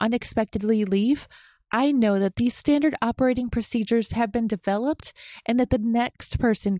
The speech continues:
can come on relatively easily. I know that there is always going to be a period of transition. However, these S O Ps make that transition process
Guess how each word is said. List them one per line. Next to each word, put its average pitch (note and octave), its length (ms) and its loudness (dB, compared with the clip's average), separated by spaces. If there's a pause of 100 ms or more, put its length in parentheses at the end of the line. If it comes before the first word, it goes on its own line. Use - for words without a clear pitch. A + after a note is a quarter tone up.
can A#3+ 180 0
come C4+ 340 0
on F#3 320 2
relatively G3 680 0
easily. G3 580 0 (520)
I B3+ 160 -4
know A3+ 240 -2
that A#3 180 0
there A3 180 2
is A3 120 0
always G#3+ 320 2
going G#3+ 220 2
to - 60 0
be G3 520 2
a F#3 200 -4
period G#3 600 2 (100)
of F#3+ 160 -2
transition. F#3+ 800 -2 (400)
However, B3 460 2
these C4 380 0
S G#3+ 220 -2
O A3 80 2
Ps F#3+ 440 -2 (140)
make A3 320 0
that G#3+ 220 0
transition G3 600 -2
process E3+ 640 -2